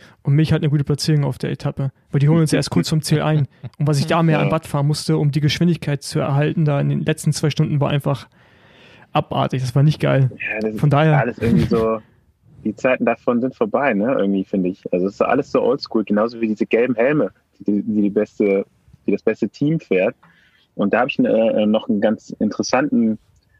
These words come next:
Speaker 2: ähm, Beitrag zu gesehen. Vielleicht die Teamwertung in Punkte umwandeln.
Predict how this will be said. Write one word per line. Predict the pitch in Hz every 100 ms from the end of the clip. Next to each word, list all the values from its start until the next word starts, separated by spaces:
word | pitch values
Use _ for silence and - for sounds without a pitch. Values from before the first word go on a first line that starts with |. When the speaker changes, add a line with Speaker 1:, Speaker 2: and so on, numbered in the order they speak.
| _ _
Speaker 2:
ähm, | 101 95 95 98 95 95
Beitrag | 101 113 - 113 -
zu | 110
gesehen. | 104 95 101 131 147 _ _ _ _ _ _ _ _ _ - - -
Vielleicht | - 110 110 120
die | 110
Teamwertung | - 180 143 110 - 117
in | 104
Punkte | 95 170 196 127
umwandeln. | 92 92 87 78 82 80 78